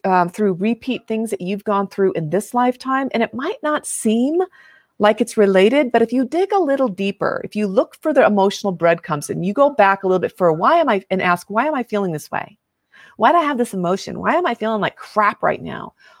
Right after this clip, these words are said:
Why do I feel like, you know, I wanna rip somebody's head off?" or whatever that <laughs> feeling is for you, right? It's, it's not from this moment, most often, especially if it's exaggerated.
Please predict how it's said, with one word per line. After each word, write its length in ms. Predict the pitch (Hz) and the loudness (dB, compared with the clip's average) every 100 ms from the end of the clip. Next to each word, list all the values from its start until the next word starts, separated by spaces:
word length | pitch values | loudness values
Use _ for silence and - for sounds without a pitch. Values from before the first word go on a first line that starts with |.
| - | 0
Why 180 | 240 320 | 4 4
do 120 | 349 | 4
I 100 | 285 | 2
feel 260 | 285 233 | 2 2
like, 400 | 226 190 175 - _ _ _ | 4 4 2 -2 _ _ _
you 80 | 208 | -4
know, 80 | 190 | 0
I 20 | |
wanna 200 | 226 247 | 0 0
rip 240 | 170 302 - | 2 2 2
somebody's 420 | - 262 262 240 | -4 2 2 4
head 160 | 233 240 | 2 4
off?" 240 | 180 139 | 4 2
or 80 | 160 | 2
whatever 320 | 254 302 269 | 4 6 6
that 160 | 247 - | 6 4
<laughs> 20 | |
feeling 360 | - 320 262 | 0 0 2
is 160 | 262 - | 0 0
for 120 | 196 | -4
you, 300 | 196 196 156 | -2 -2 0
right? 280 | 170 202 415 - - - - _ _ _ 247 | 2 2 0 -6 -20 -20 -20 _ _ _ 4
It's, 420 | 254 - - - _ _ _ _ | 4 2 -18 -20 _ _ _ _
it's 160 | 247 - | -12 -6
not 380 | 247 269 285 - _ | -4 -4 -6 -10 _
from 220 | 254 233 233 | -6 -6 0
this 260 | 214 214 | -2 0
moment, 540 | 196 170 151 - - - _ _ _ _ _ _ _ - | -2 -2 -4 -10 -18 -20 _ _ _ _ _ _ _ -6
most 320 | 190 196 - | -2 0 -2
often, 460 | 160 160 - - - _ _ | -4 -4 -10 -18 -20 _ _
especially 480 | 185 - 208 214 247 - | -10 0 0 0 -4 -2
if 160 | 170 | -2
it's 200 | 180 180 - 180 | -2 -4 -10 -10
exaggerated. 800 | 160 165 151 151 151 147 147 | -2 2 2 2 0 0 -2